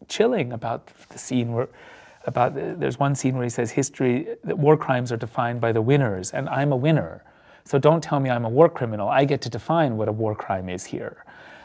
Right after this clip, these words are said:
Um, and, and I think it's, it's a frightening moment because we recognize that, of course, it's true. And when viewers coming out of the film say, "What can, you know, can, what can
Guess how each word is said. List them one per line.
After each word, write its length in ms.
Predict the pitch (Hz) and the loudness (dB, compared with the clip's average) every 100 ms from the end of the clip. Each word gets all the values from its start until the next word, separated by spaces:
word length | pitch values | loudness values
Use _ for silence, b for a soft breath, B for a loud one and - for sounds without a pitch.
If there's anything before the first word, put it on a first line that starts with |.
| B | B
Um, 300 | 143 131 139 - | 2 2 0 -2
and, 180 | 143 - | -2 0
and 160 | 147 156 | -2 -2
I 100 | 143 | -2
think 380 | - 190 - - - | 2 0 0 -10 -6
it's, 200 | 147 - | -4 -4
it's 200 | 143 151 | -4 -4
a 40 | |
frightening 640 | 131 - 160 233 247 127 120 | -6 2 2 4 -2 -4 -2
moment 340 | 151 185 143 | 0 0 -2
because 280 | 123 - 123 | -6 -6 -2
we 140 | 135 | 0
recognize 560 | 131 120 131 123 110 107 | 0 0 -2 -4 -6 -4
that, 120 | 117 | -4
of 100 | 117 | -4
course, 280 | - 101 - | -6 -10 -10
it's 120 | - | -16
true. 460 | - - 131 82 - _ B B B B - | -16 -4 -2 -2 -8 _ B B B B -4
And 280 | 131 123 - - - _ - _ _ _ - | -2 -2 -10 -18 -20 _ -20 _ _ _ -4
when 200 | 135 113 | -2 0
viewers 420 | 123 147 135 117 | 4 6 6 4
coming 280 | - 120 110 | -4 -2 0
out 120 | 110 | 2
of 80 | 123 | 0
the 80 | 113 | -2
film 220 | 104 104 | -4 -6
say, 160 | - | -4
"What 240 | 98 117 - | -2 -2 -2
can, 280 | 110 101 95 B B B _ | -4 -4 -6 B B B _
you 80 | - | -8
know, 80 | 101 | -6
can, 280 | 123 127 | -6 -6
what 220 | 123 123 - | -4 -4 -2
can 360 | 123 113 - | -4 -6 -10